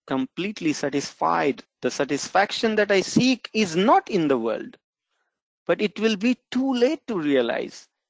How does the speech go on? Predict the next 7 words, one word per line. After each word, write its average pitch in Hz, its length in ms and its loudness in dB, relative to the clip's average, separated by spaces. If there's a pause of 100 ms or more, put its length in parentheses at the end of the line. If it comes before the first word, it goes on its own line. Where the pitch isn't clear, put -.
(180)
if 208 420 2 (1200)
we 135 160 2
lead 147 400 0
our 135 160 2
life 127 340 -2
in 123 140 0
pleasantries. - 960 -8